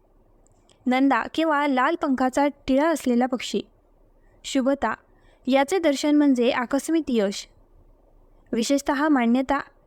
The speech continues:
किंवा पुरस्कार प्राप्त होण्याची शक्यता. पूर्वाश्रमी संकेत,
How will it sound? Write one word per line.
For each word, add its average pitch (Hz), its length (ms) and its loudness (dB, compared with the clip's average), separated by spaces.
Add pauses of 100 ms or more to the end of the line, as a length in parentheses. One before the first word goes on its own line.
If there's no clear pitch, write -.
किंवा 302 240 2
पुरस्कार 254 500 -2
प्राप्त 254 320 -4
होण्याची 254 380 0
शक्यता. 226 360 -4 (1700)
पूर्वाश्रमी 311 640 2
संकेत, 220 380 -2